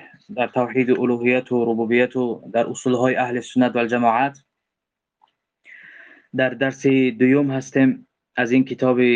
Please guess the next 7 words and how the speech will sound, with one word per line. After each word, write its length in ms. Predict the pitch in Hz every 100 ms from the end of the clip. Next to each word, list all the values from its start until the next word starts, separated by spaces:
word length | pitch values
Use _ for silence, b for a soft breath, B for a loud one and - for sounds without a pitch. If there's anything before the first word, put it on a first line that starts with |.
| 117 107 - -
المعتقد 720 | 131 123 127 113 135 135 123
الصحیح. 540 | 120 - 117 139 143 - _ _ _ _ _ _ _ _ _ _ _ _ _ _ _ _ _ -
شیخ 300 | 117 147 139
عبدالسلام 540 | 135 120 127 127 131 135
می‌گوید: 440 | 127 120 131 143 B B -
المعتقد 640 | 131 131 127 131 143 139
الصحیح 640 | 131 - 131 - 143 139